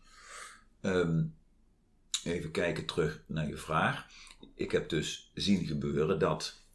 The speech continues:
door de opleidingsstructuur bijvoorbeeld de, eh, het, het meedoen van, van de assistenten chirurgie op de eerste hulp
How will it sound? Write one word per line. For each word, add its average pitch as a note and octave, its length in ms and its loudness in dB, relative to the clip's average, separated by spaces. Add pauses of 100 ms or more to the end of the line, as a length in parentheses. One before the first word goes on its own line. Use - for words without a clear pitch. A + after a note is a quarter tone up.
(680)
door E2+ 180 0
de - 80 2
opleidingsstructuur - 840 0 (440)
bijvoorbeeld F#2 800 6
de, - 580 2
eh, - 140 -12 (300)
het, - 180 -8
het D2 120 -6
meedoen F2+ 720 4
van, - 280 -6
van - 260 -4
de - 400 -4
assistenten - 480 -4
chirurgie - 380 -4
op - 80 -14
de - 60 -6
eerste - 260 -4
hulp - 360 0